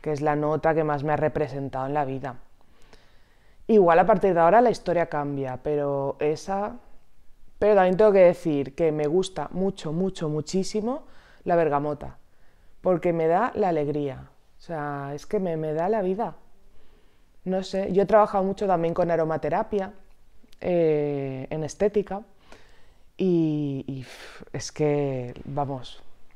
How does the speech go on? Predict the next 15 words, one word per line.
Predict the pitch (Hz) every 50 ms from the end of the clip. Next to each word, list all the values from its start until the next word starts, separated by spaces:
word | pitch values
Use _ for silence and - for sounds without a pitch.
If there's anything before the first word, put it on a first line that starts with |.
| - - - - -
el, | 170 165 151 151 151 147 139 139 135 135 131 127 123 123 123 - - -
el | - 143 143
aceite | 143 139 139 135 - - 147 143 139 - 160 156 151 151 151
esencial | 147 - 165 151 151 139 - - 156 143 139 139
de | 139 143
bergamota | 139 139 135 131 135 131 135 135 131 - - 165
era | 156 147
una | 135 139 131
cosa | - 135 135 123 147 143
que | 139 139
es | - -
que | - 147
era | 143 143
como, | 143 151 139 135 127 127 127 - - - - - - - - - - - - - - - - - - - - - - - - - - - -
ah, | 175 185 180 175 170